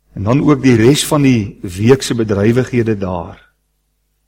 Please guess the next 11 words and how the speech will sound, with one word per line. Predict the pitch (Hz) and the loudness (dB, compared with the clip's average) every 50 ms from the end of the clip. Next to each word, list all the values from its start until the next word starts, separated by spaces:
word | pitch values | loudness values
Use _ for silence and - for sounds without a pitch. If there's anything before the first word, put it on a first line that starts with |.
| _ _ _ _ _ _ _ _ _ _ _ | _ _ _ _ _ _ _ _ _ _ _
Al | - 113 135 151 | -2 0 2 2
die | 151 135 | 2 2
predikante | - 135 135 127 120 - - 139 139 139 131 131 131 | 2 2 2 2 0 0 0 0 0 2 2 0 0
wat | 127 127 120 | 0 2 2
daar | 113 113 117 113 | 0 0 0 -2
sal | - - 123 110 101 | -4 -6 -6 -6 -6
wees, | 90 92 98 101 107 98 87 - - - - - - - _ _ _ _ _ _ _ _ _ _ _ _ _ _ _ _ _ _ _ | -4 -4 -2 0 0 -2 -2 -6 -12 -14 -16 -18 -20 -20 _ _ _ _ _ _ _ _ _ _ _ _ _ _ _ _ _ _ _
wil | - - - 92 95 110 123 135 | -20 -18 -12 -6 -4 -2 -2 0
U | - 131 139 | 0 0 0
ons | 113 123 117 113 113 113 - | 0 0 0 -2 -2 -2 -6
ontmoet. | - 123 110 101 - - 95 95 104 110 - - - - - - - - | -6 -6 -8 -8 -6 -6 -4 -2 0 0 -2 -4 -8 -20 -20 -20 -20 -20